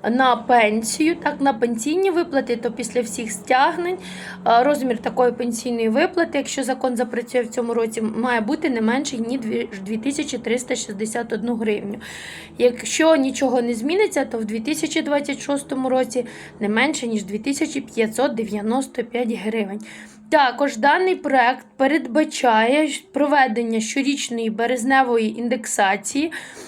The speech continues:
тим, е, категоріям громадян, яким була пенсія,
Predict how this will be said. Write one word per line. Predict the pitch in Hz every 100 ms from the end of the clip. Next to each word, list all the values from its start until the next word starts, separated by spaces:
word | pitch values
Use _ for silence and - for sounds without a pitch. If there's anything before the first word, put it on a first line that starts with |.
| - -
тим, | 311 311 277
е, | 233 240
категоріям | 254 - 262 247 240 233 226
громадян, | 208 247 240 226 240 269 370
яким | 277 - 311
була | 269 247 233 220 - - - -
пенсія, | 247 247 339 330 - 330 330 330